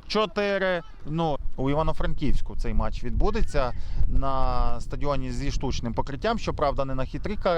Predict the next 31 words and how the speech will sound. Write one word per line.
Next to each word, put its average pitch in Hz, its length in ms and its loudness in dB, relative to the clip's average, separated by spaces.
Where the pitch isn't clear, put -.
Арені, 156 560 -2
а 131 220 -4
на, 127 340 -4
е, 127 160 0
спорткомплексі 139 760 -4
Академії 127 840 -2
Н 131 80 -2
Ф - 120 -6
К 120 180 2
«Ураган». 135 680 -2
Е, 135 540 0
швидше - 320 2
за 147 100 2
все, 165 200 0
не 160 100 -2
вмотивований 175 760 -2
з 143 80 -4
одного 156 300 -2
боку, 196 320 0
оскільки 143 400 -2
команда 143 460 0
вже 135 280 -2
здобула 131 420 0
право. 202 440 -2
Зараз 190 440 -2
курйозний 180 600 -2
епізод, 185 540 -2
помиляється 185 720 -2
у 151 80 -4
нас 160 240 -4
кіпер. 160 400 -2